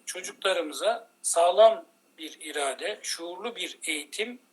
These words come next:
e, vermemiz gerekiyor. E, küçük yaşlardan itibaren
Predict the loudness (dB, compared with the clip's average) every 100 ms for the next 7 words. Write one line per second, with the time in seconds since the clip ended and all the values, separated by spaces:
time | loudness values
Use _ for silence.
0 | _ _ _ _ -18 -6 2 2 2 -4
1 | -6 -4 -4 -4 -6 -8 -6 -8 _ _
2 | _ _ _ -14 -10 -10 -10 -12 -14 -16
3 | -16 -18 -18 -18 -20 -20 -18 -8 -8 -4
4 | 2 2 4 0 0 -2 -4 -8 0 2
5 | 2 0